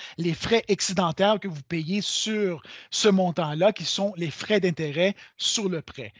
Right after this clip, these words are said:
Donc, si c'est les frais d'intérêt que vous, que vous réclamez, encore une fois, vous réclamez un quinze pour cent, puis s-, je me souviens pas, je me souviens pas exactement au provincial,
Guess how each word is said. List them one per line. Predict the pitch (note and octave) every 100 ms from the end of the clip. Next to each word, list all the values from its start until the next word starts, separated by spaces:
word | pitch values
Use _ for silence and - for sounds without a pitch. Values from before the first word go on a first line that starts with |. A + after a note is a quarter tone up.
| -
Donc, | D#3+ F3
si | -
c'est | F3
les | D#3+
frais | - A#3+ A#3
d'intérêt | F#3+ E3+ G#3+
que | G3
vous, | D3+ E3+ F3
que | -
vous | D#3
réclamez, | E3+ E3 D3 A3
encore | G#3+ E3+ D3+
une |
fois, | C3+ G#3+ A3+ - - -
vous | F3+
réclamez | F#3+ F3+ F3
un | G#3+
quinze | F3 G#3 G3+
pour | - D3+
cent, | - G#3
puis | G#3+ F#3
s-, | D3+ - - - D3
je | D3+ F3+
me |
souviens | - F#3
pas, | G3+ G3+
je | E3 -
me | F3+
souviens | D#3+
pas | F3 G#3
exactement | G3 F3 F3 G3+
au | F#3+
provincial, | F#3 D#3 C#3+ F3+